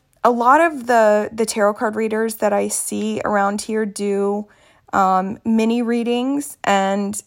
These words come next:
I think those are, like, fifteen minutes, and then readings are, like, thirty minutes. But ideally, what I would like to do, and maybe I said this last time, but I would like to offer,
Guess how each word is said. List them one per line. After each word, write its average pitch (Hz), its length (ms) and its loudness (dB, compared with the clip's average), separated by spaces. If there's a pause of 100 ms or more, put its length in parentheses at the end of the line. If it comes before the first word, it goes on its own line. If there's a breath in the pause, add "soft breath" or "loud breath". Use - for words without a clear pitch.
I 214 120 -6
think 247 220 -2
those 226 180 2
are, 220 80 2
like, 202 200 0
fifteen 202 500 -6
minutes, 180 400 -4
and 214 180 0
then 196 140 0
readings 214 420 -2
are, 202 80 2
like, 190 200 -2
thirty 226 320 0
minutes. - 480 -8 (360 loud breath)
But - 200 -2
ideally, 240 600 2
what 220 300 2
I 233 260 8
would 254 200 0
like 196 300 4
to 214 120 0
do, 180 560 0 (480 soft breath)
and 269 100 0
maybe 381 220 0
I 381 60 2
said 208 220 -4
this 208 160 -2
last - 280 0
time, - 240 0
but 226 260 2
I 226 200 6
would 262 180 0
like 208 220 4
to - 180 -6
offer, 190 640 2